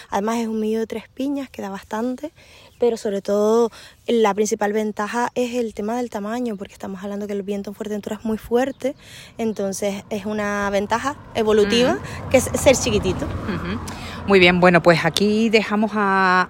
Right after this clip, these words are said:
Speaker 2: a Faina hoy con un día de, de bastante, de bastante luz en la isla de Fuerteventura, ya nos acercamos al verano y eso se va notando muchísimo, ¿no? Las tardes, em, se alargan y son eternas, hasta las nueve de la noche todavía hay luz,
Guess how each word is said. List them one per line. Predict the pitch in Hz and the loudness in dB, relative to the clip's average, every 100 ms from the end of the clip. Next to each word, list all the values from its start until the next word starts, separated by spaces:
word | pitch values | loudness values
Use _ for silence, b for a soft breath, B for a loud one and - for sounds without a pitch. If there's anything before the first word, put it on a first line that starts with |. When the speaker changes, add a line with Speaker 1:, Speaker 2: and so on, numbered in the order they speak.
| 190 190 180 | 4 6 6
Speaker 2:
a | 170 | 6
Faina | - 240 247 226 277 | 6 4 6 2 2
hoy | 185 190 | 2 2
con | 190 190 | 0 -2
un | 185 | 0
día | 196 185 | -2 -2
de, | 180 175 170 165 160 | -2 -2 -2 -2 -4
de | - 170 165 165 160 160 | -4 -4 -2 -2 -2 -2
bastante, | 160 - 165 165 170 165 160 156 | -4 -4 -4 -4 -2 -2 -2 0
de | |
bastante | 165 165 190 185 | -2 0 -2 0
luz | 190 214 | 0 0
en | |
la | 175 | -2
isla | 160 175 | -2 -2
de | 165 | -4
Fuerteventura, | 175 165 165 165 233 202 | -4 -4 -4 -2 0 0
ya | 185 | 0
nos | 175 170 | -4 -4
acercamos | 170 170 170 156 | -8 -6 -4 -4
al | 151 | 0
verano | 151 196 175 B B B | 2 2 0 B B B
y | - | -4
eso | 170 | -2
se | 180 | 0
va | 165 | 0
notando | 165 165 170 165 | 2 2 0 0
muchísimo, | 156 156 202 202 165 | -2 -4 -4 -4 -4
¿no? | 175 | -4
Las | 196 151 | -4 -2
tardes, | - 165 165 175 160 B B B | 0 2 2 2 0 B B B
em, | - 165 160 156 156 151 147 143 139 | -2 0 0 -2 -4 -2 -2 0 -2
se | 139 175 | 0 2
alargan | 156 185 185 175 165 156 151 151 | 4 4 6 6 6 4 2 0
y | |
son | 156 175 | 0 0
eternas, | 160 180 190 175 | 4 4 4 0
hasta | 160 - | -2 -2
las | 160 | -2
nueve | 165 170 | 2 4
de | 165 | 4
la | |
noche | 160 165 165 | 4 2 4
todavía | 160 156 156 | 4 6 4
hay | 151 | 4
luz, | 151 170 | 6 6